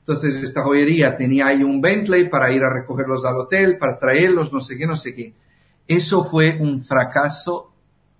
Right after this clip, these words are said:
total. Hemos invertido, tampoco ha sido una inversión muy grande, pero hemos invertido en Facebook, en redes sociales, para intentar llegar a estas personas, que a lo mejor son dos personas al año que llegan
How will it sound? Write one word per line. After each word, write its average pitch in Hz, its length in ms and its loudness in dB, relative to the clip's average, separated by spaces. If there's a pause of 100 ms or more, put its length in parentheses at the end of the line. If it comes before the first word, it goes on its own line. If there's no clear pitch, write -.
total. 170 920 2 (280)
Hemos 196 260 -2
invertido, 170 360 -2
tampoco 139 380 -4
ha 160 80 2
sido 151 200 -8
una 147 100 -4
inversión 135 360 -4
muy 135 100 -2
grande, 151 260 -2
pero 139 200 -2
hemos 190 260 0
invertido 165 540 0
en 135 220 0
Facebook, 185 600 -2 (340)
en 143 220 0
redes 156 340 4
sociales, 151 600 0
para 143 200 -2
intentar 147 580 -2
llegar 170 240 2
a 170 40 0
estas 160 220 -4
personas, 165 580 -4
que - 100 -12
a 107 40 -10
lo 113 80 -14
mejor 147 280 0
son 180 260 0
dos 269 180 4
personas 220 580 2
al 185 220 4
año 254 380 4 (280)
que 196 220 6
llegan 254 640 0